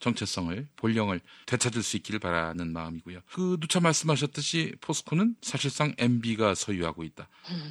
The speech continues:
Speaker 1: 이
Speaker 2: 네네.
Speaker 1: 견해는 변함이 없으신 겁니까?
Speaker 2: 아, 전혀 변함이 없고요. 저는 포스코가
Speaker 1: 네.
Speaker 2: 여기에 대해서 저한테 고소고발을 좀 해줬으면 좋겠어요.
Speaker 1: 어, 그래요?
Speaker 2: 네.
Speaker 1: 이런 건 고소고발 안 하는 모양이죠?
Speaker 2: 저라면 고소고발을 할 것 같은데 왜 안 하는지 잘 모르겠고요.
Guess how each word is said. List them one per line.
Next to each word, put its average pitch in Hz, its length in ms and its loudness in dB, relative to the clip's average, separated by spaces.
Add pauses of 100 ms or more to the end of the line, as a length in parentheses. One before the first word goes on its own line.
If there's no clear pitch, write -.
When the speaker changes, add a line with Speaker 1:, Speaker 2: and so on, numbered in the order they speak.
Speaker 1:
이 170 40 -2
Speaker 2:
네네. 175 160 6
Speaker 1:
견해는 175 460 8
변함이 170 320 6
없으신 - 300 2
겁니까? 175 420 4
Speaker 2:
아, 233 220 12
전혀 269 300 10
변함이 208 400 6
없고요. 180 540 6
저는 269 260 6
포스코가 277 440 10
Speaker 1:
네. 220 60 10
Speaker 2:
여기에 185 260 10
대해서 196 200 8
저한테 185 440 4
고소고발을 202 680 8
좀 165 160 4
해줬으면 247 360 4
좋겠어요. 175 640 6 (220)
Speaker 1:
어, 98 340 2
그래요? 202 220 10
Speaker 2:
네. 190 60 12
Speaker 1:
이런 180 160 12
건 226 120 10
고소고발 156 500 8
안 151 120 10
하는 107 180 8
모양이죠? 92 440 2 (220)
Speaker 2:
저라면 277 600 10
고소고발을 190 520 4
할 277 140 4
것 262 100 8
같은데 196 340 4
왜 214 160 10
안 180 120 12
하는지 175 280 2
잘 196 220 8
모르겠고요. 175 680 6